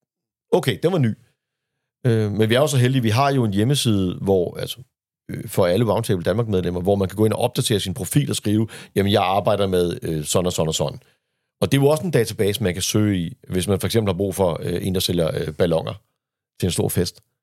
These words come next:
eller lignende. Og det, øh, det er min oplevelse, det gør folk ret tit.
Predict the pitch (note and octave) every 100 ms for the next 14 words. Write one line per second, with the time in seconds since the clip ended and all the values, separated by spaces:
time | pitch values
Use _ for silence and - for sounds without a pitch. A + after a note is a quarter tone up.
0 | _ _ _ G2+ G2 F2 F#2 G2+ _ _
1 | _ _ G#2+ F#2+ D#3 F#3 B2+ E2 D#2+ D#2+
2 | E2 B2+ C3 A2+ D3+ B2+ F#2+ A2+ B2 A2
3 | A2+ A2 A2 - -